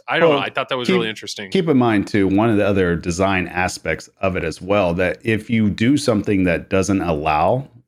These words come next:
Speaker 2: for, I guess, post passing or anything like that, then you have to be able to find a way to get the ball back to the other flipper. So that's where the flow of shots come.
Speaker 1: Okay.
Speaker 2: Like a return shot from either a spinner that will come back down an orbit to a catch or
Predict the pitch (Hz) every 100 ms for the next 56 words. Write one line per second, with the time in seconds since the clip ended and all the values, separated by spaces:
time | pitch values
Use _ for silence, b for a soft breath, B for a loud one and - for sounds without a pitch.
0 | _ 107 98 95 92 87 80 80 _ _
1 | _ _ _ _ 92 92 87 - - -
2 | _ _ _ - 98 - 101 101 123 107
3 | 90 92 95 92 82 - 87 104 127 120
4 | 123 107 120 123 - 95 104 87 82 98
5 | 90 78 78 76 - 90 82 85 82 78
6 | - - 80 - 85 78 67 - 139 71
7 | - 101 120 120 127 104 92 - 107 82
8 | - 113 95 - - - 90 67 62 _
9 | - 117 110 98 90 95 92 90 98 90
10 | - 87 85 - - 85 85 85 80 76
11 | 78 - - - 143 127 120 104 92 73
12 | - 80 78 82 78 76 73 87 82 123
13 | 101 98 90 - 123 - - 107 104 -
14 | 82 78